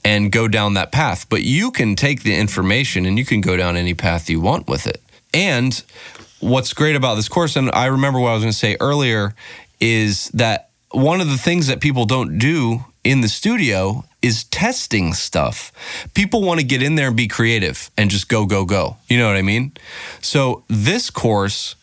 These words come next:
has everything laid out for you. We're all, we've done all the testing. We've,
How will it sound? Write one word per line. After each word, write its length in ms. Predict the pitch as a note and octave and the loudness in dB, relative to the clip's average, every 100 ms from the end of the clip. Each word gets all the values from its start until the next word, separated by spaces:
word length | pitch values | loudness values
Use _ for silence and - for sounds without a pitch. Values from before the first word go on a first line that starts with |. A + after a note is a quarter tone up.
| _ - - | _ -20 -8
has 320 | - C3+ C3+ | -2 0 0
everything 480 | A2 C#3 D#3+ D3+ A#2+ | 0 0 0 0 0
laid 180 | A#2 A2+ | 0 0
out 220 | B2+ D3+ | -2 -4
for 260 | - G#2+ G2+ | -2 0 0
you. 160 | F#2 | 0
We're 160 | F#2+ G#2 | 0 0
all, 240 | - A#2+ - | 0 -2 0
we've 400 | B2 A#2+ G2+ G2 | 0 0 0 2
done 280 | C3 F3 | 2 2
all 160 | F3 A#2+ | 0 0
the 100 | G2+ | -2
testing. 640 | D#2+ F#2 D#2+ - F2 G2 | -2 -2 -2 -2 0 2
We've, 180 | A2 A2 | 2 0